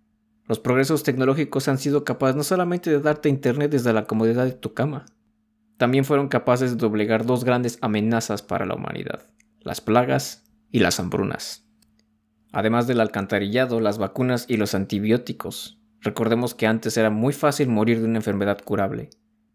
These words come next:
También recordemos que antiguamente existían letrinas comunales. Y no solo eso, también existía un palo de madera comunal, el cual se sumergía en vinagre. ¿Y para qué, te preguntarás?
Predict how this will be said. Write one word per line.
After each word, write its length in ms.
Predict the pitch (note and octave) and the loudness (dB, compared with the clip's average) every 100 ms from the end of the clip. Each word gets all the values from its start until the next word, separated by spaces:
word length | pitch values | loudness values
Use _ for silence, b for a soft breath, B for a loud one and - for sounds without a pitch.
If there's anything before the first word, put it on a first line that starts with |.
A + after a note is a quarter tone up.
| _ _ _ _ _ _ | _ _ _ _ _ _
También 280 | A#2 A#2 C3 | 0 2 2
recordemos 600 | D#3 - C3 C3+ F#2+ - | 2 2 4 2 0 -2
que 80 | A2 | -2
antiguamente 520 | B2+ B2 B2 A#2 A2 | 2 2 4 2 0
existían 440 | A2 G#2+ - A2+ | -2 -4 0 0
letrinas 420 | A2 A2 A2 G#2 - | 2 0 0 0 -2
comunales. 720 | G2+ G#2 A2 B1 - - _ _ _ _ _ _ - | -2 -2 -2 -4 -8 -12 _ _ _ _ _ _ -2
Y 120 | A#2 | 2
no 100 | C#3 | 2
solo 300 | E3 D3+ D#3 | 4 4 2
eso, 340 | D#3 - C3+ _ | 0 -6 -12 _
también 240 | - A#2+ B2+ | 0 2 2
existía 560 | B2+ G#2+ - A2+ - C3+ | 0 -2 0 0 0 0
un 240 | D3+ D3 | 0 -2
palo 360 | - C3+ C3 B2 | 0 0 0 0
de 80 | |
madera 460 | G#2+ G#2 G#2+ G#2 G2+ | 2 2 2 2 0
comunal, 560 | F#2+ F#2 D#2+ - - - _ _ _ _ | -4 -4 -6 -8 -12 -18 _ _ _ _
el 160 | - G2 | -8 -2
cual 180 | C3+ C3 | 0 0
se 80 | |
sumergía 400 | C3+ B2 A2 A2 | 2 2 2 2
en 100 | A#2+ | 2
vinagre. 500 | A2+ A2 G#2+ G2+ B2 - _ _ _ _ _ _ | 4 4 2 2 -6 -12 _ _ _ _ _ _
¿Y 80 | A#2+ | -4
para 240 | - B2 C3 | 2 2 2
qué, 100 | G#3 | 0
te 100 | B3+ | 0
preguntarás? 640 | F#2 F2+ F2 C#2+ - - | 0 -2 -4 -6 -6 -12